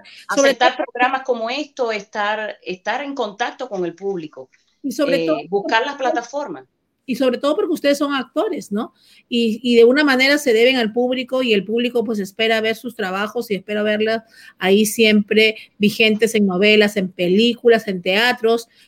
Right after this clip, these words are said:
Speaker 1: pero como todo eso está cambiando de la manera que está cambiando, pues, obviamente las plataformas digitales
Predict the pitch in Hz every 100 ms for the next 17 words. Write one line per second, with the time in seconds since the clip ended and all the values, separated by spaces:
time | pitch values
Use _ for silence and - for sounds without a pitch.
0 | _ - 220 220 208 196 208 208 196 247
1 | 262 262 247 240 240 226 220 226 233 233
2 | 208 180 175 202 233 196 - 196 202 196
3 | 208 190 185 185 214 - _ _ _ 180
4 | 208 220 208 208 214 202 214 208 196 202
5 | 190 185 220 214 214 208 202 - 196 208
6 | 220 214